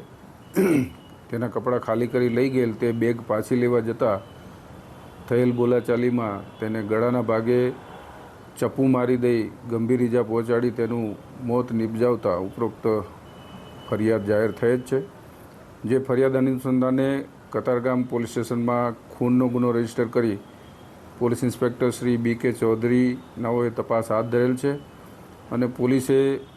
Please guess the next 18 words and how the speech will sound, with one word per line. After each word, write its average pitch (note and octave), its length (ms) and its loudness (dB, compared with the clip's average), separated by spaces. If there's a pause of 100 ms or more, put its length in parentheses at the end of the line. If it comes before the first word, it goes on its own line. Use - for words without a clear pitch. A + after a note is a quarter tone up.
(520)
ખૂબ C#3 200 0
જ C#3 40 2
મહેનત C3 380 2
કરી B2+ 360 0 (120)
ગણતરીના B2 440 0
કલાકોમાં A#2+ 720 0 (840)
આરોપી B2+ 680 2 (880)
પ્રકાશ C3 320 0
સોસાને A#2+ 760 0 (280)
પકડી B2+ 240 -2
પાડેલ B2+ 360 2
છે C3+ 220 -2
અને A2+ 180 -4
હાલ A2+ 360 0 (600)
આગળની B2 320 2
તપાસ A2 560 -2
ચાલુ G2 260 0
છે. - 360 -16